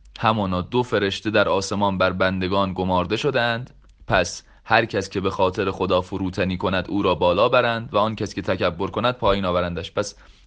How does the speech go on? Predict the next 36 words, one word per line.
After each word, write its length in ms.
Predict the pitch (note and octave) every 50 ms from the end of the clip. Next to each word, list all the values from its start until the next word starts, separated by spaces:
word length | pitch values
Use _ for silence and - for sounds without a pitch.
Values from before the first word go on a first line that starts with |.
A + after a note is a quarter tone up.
| - -
همون 240 | A#2 A#2+ A#2 G#2+
قانونی 520 | - - - - F2+ F2+ G2 G2+ G2+ G2+ F2+
گفتیم، 380 | C#2 E2+ - - - D#2+ F2+
هر 120 | G#2+ A#2+ -
کی 140 | A2+ - G#2
فروتنی 480 | - G#2+ G2 F#2+ F#2 G2+ F#2 G2 G2+
کنه، 240 | F#2 G#2 F#2 F2 E2+
خودشو 380 | F2 - F#2+ G2 F#2 - - F2+
خاک 280 | - G2+ G2 A2 -
کنه، 220 | - B2+ A2 A2 G#2
میره 180 | G#2 G#2 A2
بالا، 500 | G#2+ G2+ G2 F#2 F#2+ G2+ A2+ A#2+ A#2+ - - - - - - - _
هر 140 | - G2+ G#2
کی 140 | G2+ - G#2+
متکبر 560 | G2+ F#2+ F#2+ G2 F#2+ G#2+ F#2 F#2 F#2 G2 G2
بشه، 220 | F#2+ F#2+ F#2+ G#2
خودشو 280 | F#2+ G2+ F2+ F2+ G2+ F#2+
بالا 260 | F#2 F2 F2 F#2+ G#2+
حساب 260 | A2 G#2+ A2+ G#2+ -
کنه، 180 | - A2 G2 G2
خار 280 | - - G2 G2+ G2
می‌شه، 200 | G2+ F#2+ F#2+ G#2
میاد 160 | F#2 F2+ F2 F2
پایین. 260 | - F2 D#2+ E2 - - _ _ _ _ _ _ - - -
پس 160 | - A2+ -
اولین 420 | G2+ A2+ A2 G#2 G#2+ G#2 G#2 G#2 E2
اثر 300 | F#2+ G#2 A#2 B2+ A#2+ C3
تواضع 560 | B2+ C#3 B2 B2 A#2+ A#2 A2+ A#2 A#2 A#2 A#2 A#2 - _ - _ _ _
سربلندیه، 920 | - - - G2 F#2+ F#2 F2 F#2 F2 E2+ E2+ E2+ F2 E2+ D#2+ D2+ - - - - _ _ _ _ _ -
عزته. 680 | G2 F#2 F2+ F2+ E2+ F2+ F#2 F2+ F2 - - - - - _ - - _ - - _ _ _ _ _ _
چه 140 | - - G2
عزت 400 | G2 F2 E2+ F2+ G2 G2+ - B2
فردی، 520 | - - A2+ G#2+ G#2+ G#2 G#2 G#2+ G#2 A2 - - - -
چه 160 | - - G2+ F#2
عزت 320 | F2 F2 F2+ F2+ E2+ -
اجتماعی، 540 | D#2+ D#2 - - - D#2+ D2 B1+ D2 -